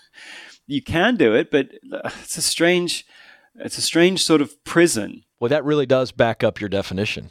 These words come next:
Speaker 2: I mean, I think that makes a ironclad case for what a strength actually is, because you're right. Being good at something doesn't mean that it's an actual strength.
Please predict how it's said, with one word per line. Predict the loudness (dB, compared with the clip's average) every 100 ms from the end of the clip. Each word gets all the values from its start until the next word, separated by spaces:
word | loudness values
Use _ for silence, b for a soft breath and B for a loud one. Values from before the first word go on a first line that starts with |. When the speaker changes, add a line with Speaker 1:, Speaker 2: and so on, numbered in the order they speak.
| _
Speaker 2:
I | -2
mean, | 0 0
I | -2
think | -2 -2
that | -2
makes | -2 -2
a | -2 -2
ironclad | -2 -2 -2 -4 -8 -4 -2 -2
case | -2 -2 -2
for | -4 -2 -2
what | -2 0 -2 -2 -8
a |
strength | -6 -4 -2 -2
actually | -2 -2 -2
is, | -2 -4
because | -8 -8
you're | -4
right. | 0 0 -2 B
Being | -4 0
good | 2 0
at | 0
something | -2 0 -2
doesn't | -2 -2
mean | -4 -4 -2
that | -4 -4
it's | -4 -6 -10 -12 -4
an | -2
actual | -2 -4
strength. | -6 -4 -4 -4 -12